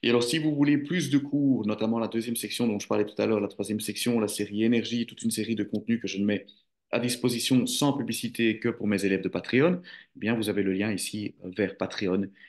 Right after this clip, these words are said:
également, euh, donc, les informations se trouvent ici en dessous. Je vous remercie beaucoup pour votre attention. Euh, mettez-vous toutes vos questions et vos commentaires par, pour Fred, pour moi, euh, ici en dessous. Nous, on se réjouit en tout cas de, de se parler de ces sujets. J'espère que ça vous éclaire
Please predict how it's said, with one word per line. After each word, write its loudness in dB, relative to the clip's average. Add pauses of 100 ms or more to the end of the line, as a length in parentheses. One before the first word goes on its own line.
(260)
également, 4
euh, 0
donc, -6
les -8
informations -4
se -10
trouvent 0
ici -2
en 0
dessous. -6
Je -18
vous 0
remercie 2
beaucoup 2
pour 0
votre 2
attention. 0 (540)
Euh, -2
mettez-vous 2
toutes -2
vos 2
questions 2
et 2
vos 0
commentaires 0
par, -8
pour -8
Fred, 4
pour -2
moi, 2
euh, 2 (380)
ici -2
en 4
dessous. 4
Nous, 6
on 4
se -2
réjouit 0
en 0
tout -10
cas 0
de, 0 (560)
de -2
se 0
parler 2
de -4
ces -2
sujets. 0
J'espère -2
que 0 (440)
ça -2
vous 0
éclaire 2